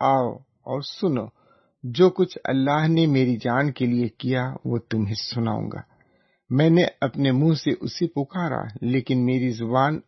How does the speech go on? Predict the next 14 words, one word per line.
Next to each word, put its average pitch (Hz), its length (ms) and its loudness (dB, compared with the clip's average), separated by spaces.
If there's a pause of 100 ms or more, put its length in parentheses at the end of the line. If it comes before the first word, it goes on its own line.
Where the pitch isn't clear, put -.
اس - 180 -10
کی 117 160 -6
تعریف 127 480 -2
کرنے 117 300 -4
کے 117 140 -8
لیے 117 160 -4
تیار 143 540 -4 (100)
تھی۔ - 140 -18 (760)
اگر 165 300 4
میں 165 180 4
دل 147 220 2
میں 165 160 4
گناہ 135 440 0
کی 135 260 -2